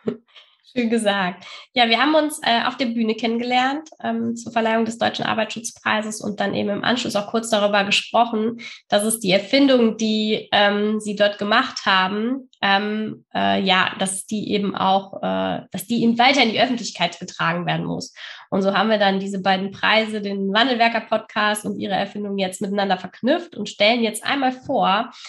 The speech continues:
was genau Sie denn da, ähm, entwickelt haben,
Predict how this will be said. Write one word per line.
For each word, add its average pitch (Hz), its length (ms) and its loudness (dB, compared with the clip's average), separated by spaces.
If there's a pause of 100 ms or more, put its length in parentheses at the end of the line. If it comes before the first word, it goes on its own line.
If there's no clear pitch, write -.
(260)
was 277 260 0
genau 220 360 2
Sie 233 140 -6
denn 226 200 -4
da, 208 500 -2
ähm, 196 240 -4
entwickelt 277 560 -4
haben, 233 500 0